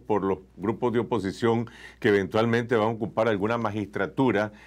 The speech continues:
en el Consejo Supremo Electoral o en la Corte Suprema de Justicia y van a ocupar una posición en minería, en minoría dentro de esos cuerpos políticos. Tu caso personal, Gabriel Álvarez, doctor Aguirre, suponete que tuvieras la posibilidad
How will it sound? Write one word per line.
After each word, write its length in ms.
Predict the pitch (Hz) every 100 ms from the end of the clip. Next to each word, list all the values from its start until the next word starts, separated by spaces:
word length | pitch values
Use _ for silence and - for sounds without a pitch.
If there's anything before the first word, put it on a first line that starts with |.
| -
en 120 | 101
el 140 | 104 92
Consejo 380 | 101 104 120
Supremo 380 | 113 113 113 120
Electoral 680 | 113 98 104 98 107 117 113
o 400 | - 110 117 113
en 380 | - 110 110 110 - - -
la 180 | 101
Corte 300 | 87 110 110
Suprema 480 | 123 101 107 117 117
de 60 | 113
Justicia 560 | 120 123 131 139 185
y 60 | 160
van 160 | 107 107
a 20 |
ocupar 320 | 110 98 101
una 180 | 113 123
posición 460 | 135 101 87 123 123
en 160 | 123
minería, 560 | 120 117 110 101 156 143
en 160 | - 117
minoría 480 | 156 143 113 143 123
dentro 340 | 104 95 101
de 60 | 101
esos 180 | 101 123
cuerpos 440 | 104 104 - 107
políticos. 760 | - 110 151 151 120 107 101 - - -
Tu 140 | -
caso 320 | 85 120 131 110
personal, 500 | 113 104 107 127 131
Gabriel 340 | 107 110 120
Álvarez, 400 | 127 127 123 107
doctor 340 | 92 78 117
Aguirre, 500 | 120 113 131 123 131 - - _
suponete 640 | - 107 104 113 123 139
que 240 | 120 117 101
tuvieras 340 | 104 107 127
la 220 | 135 123
posibilidad 720 | - 117 - 113 104 101 95